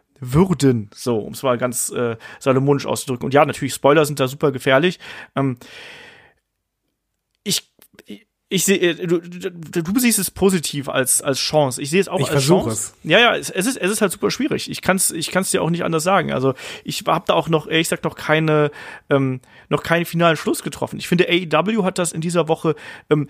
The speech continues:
Speaker 1: sehr gut gemacht mit den Möglichkeiten, die man hatte, auch mit dem Look und dass man auch einfach mal ein paar Wrestler, äh, M J F und Co.,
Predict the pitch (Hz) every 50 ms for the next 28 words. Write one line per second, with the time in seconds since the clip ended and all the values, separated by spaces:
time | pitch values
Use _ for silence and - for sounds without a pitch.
0 | - - - - 151 165 160 143 143 180 202 - 240 208 208 247 247 - - 185
1 | 165 175 165 156 151 170 - 220 185 - - 196 185 202 170 170 156 147 139 127
2 | 139 - - - - - 170 165 - - 143 131 131 180 285 - - - 147 151
3 | - - 156 - - 151 - - - 151 156 160 147 156 147 147 143 143 _ -
4 | - - 139 139 139 135 - - - - - 143 147 156 - 208 202 208 208 196
5 | - - - 139 139 - 147 143 147 143 147 139 - 180 185 - - 180 175 -
6 | - 196 202 208